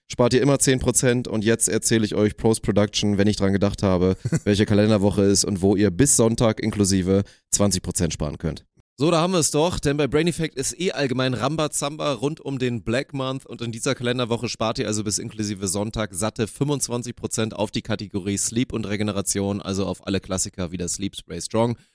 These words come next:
Speaker 1: Und ab einem Warenwert von fünfundsiebzig Euro würde es noch einmal die Relax Gummies gratis obendrauf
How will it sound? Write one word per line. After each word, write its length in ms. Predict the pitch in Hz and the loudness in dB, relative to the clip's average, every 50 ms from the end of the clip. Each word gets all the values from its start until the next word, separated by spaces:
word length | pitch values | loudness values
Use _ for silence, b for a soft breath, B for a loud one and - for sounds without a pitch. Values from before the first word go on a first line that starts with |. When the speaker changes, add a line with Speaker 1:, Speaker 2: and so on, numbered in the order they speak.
| _ _ _ | _ _ _
Speaker 1:
Und 160 | - 147 151 | 2 4 4
ab 100 | 151 - | 2 0
einem 160 | 120 127 123 | 0 0 0
Warenwert 380 | 110 110 117 120 117 110 110 104 | 0 0 0 0 0 -2 -2 -2
von 160 | - - 110 | -2 -6 -6
fünfundsiebzig 500 | - - 110 113 107 107 101 - - - | -4 -4 -4 -4 -4 -6 -6 -8 -8 -8
Euro 240 | - 92 92 95 82 | -6 -6 -6 -6 -4
würde 160 | 95 101 95 | -4 -2 -2
es 100 | 98 - | -2 -4
noch 120 | 104 90 - | -6 -6 -6
einmal 160 | 85 92 92 | -4 -4 -4
die 140 | 87 92 90 | -2 -4 -4
Relax 420 | 82 95 90 87 87 85 - - | -4 -4 -6 -6 -6 -10 -12 -12
Gummies 320 | - 87 85 90 87 - - | -10 -8 -6 -6 -6 -6 -8
gratis 460 | - - 85 87 - - 87 - - _ - | -12 -16 -16 -14 -12 -10 -10 -10 -10 _ -4
obendrauf 680 | 85 90 87 90 87 - - - 82 87 87 85 | -4 -4 -4 -4 -10 -14 -18 -12 -8 -8 -8 -8